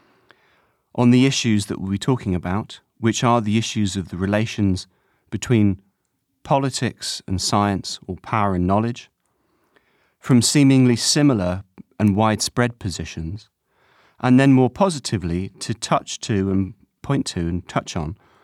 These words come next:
what a reconstructive agenda for such a science looks like instead. And this, I hope, will set up the agenda for the exciting list of guests we've got lined up, uh, through the first half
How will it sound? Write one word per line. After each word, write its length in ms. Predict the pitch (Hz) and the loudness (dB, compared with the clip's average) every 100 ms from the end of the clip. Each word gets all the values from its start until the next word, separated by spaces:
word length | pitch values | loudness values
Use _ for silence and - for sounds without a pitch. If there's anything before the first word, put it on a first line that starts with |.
| _ _ _ _ _ _ | _ _ _ _ _ _
what 180 | - 127 | -4 0
a 260 | 123 117 - _ _ _ _ | 2 2 0 _ _ _ _
reconstructive 920 | 95 104 143 - 123 - 160 - 139 113 | -4 0 2 2 0 0 -2 -2 -4 -4
agenda 640 | 104 147 147 120 73 73 _ _ _ | -2 0 2 0 -4 -12 _ _ _
for 260 | - 117 | 0 0
such 320 | 110 - - | 0 -6 -6
a 20 | 95 | -6
science 480 | - 92 82 92 | -4 -4 -4 -6
looks 320 | 98 98 - - | -6 -8 -8 -12
like 240 | 76 - | -14 -10
instead. 460 | 82 - - 85 76 _ _ _ _ _ _ _ _ _ _ _ _ | -10 -8 -8 -8 -10 _ _ _ _ _ _ _ _ _ _ _ _
And 160 | 98 104 | 2 4
this, 160 | 139 - | 4 2
I 120 | 110 | 0
hope, 280 | 107 123 - | 0 -2 -4
will 140 | 101 | -8
set 320 | - 110 - | -4 -4 -2
up 200 | 104 - _ _ _ _ _ _ _ _ | -4 -6 _ _ _ _ _ _ _ _
the 140 | - 113 | 0 2
agenda 340 | 117 120 110 | 4 2 2
for 140 | - | 0
the 120 | 113 117 | -2 -2
exciting 720 | - - 139 135 139 117 113 | 0 0 2 2 2 4 4
list 380 | 117 110 - | 2 -2 -6
of 160 | 104 92 | -8 -4
guests 480 | 120 101 - - - | -2 -2 -4 -8 -8
we've 180 | 98 101 | -4 -2
got 180 | 90 101 | -2 -2
lined 300 | 101 98 107 | 0 2 4
up, 220 | 131 - _ _ _ _ _ | 2 -2 _ _ _ _ _
uh, 220 | 107 98 | -4 -4
through 320 | 95 - 143 131 | -4 0 4 4
the 100 | 107 | 2
first 380 | - 110 101 | 0 0 -2
half 340 | - 104 98 | -2 0 0